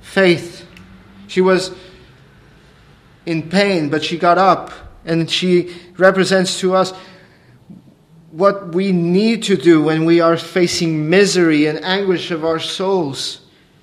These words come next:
We need to go and pour ourselves before the Lord.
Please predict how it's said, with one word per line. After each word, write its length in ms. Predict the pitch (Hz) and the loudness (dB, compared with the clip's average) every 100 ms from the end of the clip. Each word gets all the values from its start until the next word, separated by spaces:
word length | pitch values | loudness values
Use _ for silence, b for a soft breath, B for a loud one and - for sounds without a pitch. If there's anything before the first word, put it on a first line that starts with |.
| b b b b b _ _ _ _ | b b b b b _ _ _ _
We 120 | 151 | -8
need 160 | 160 156 | -6 -6
to 100 | 160 | -6
go 260 | 160 165 156 | -2 0 0
and 140 | 147 | -2
pour 180 | 170 123 | -6 -6
ourselves 520 | 147 165 170 156 139 | -6 -8 -6 -6 -6
before 360 | 139 135 151 147 | -8 -6 -2 -2
the 100 | 143 | -2
Lord. 360 | 151 156 139 | -2 -4 -4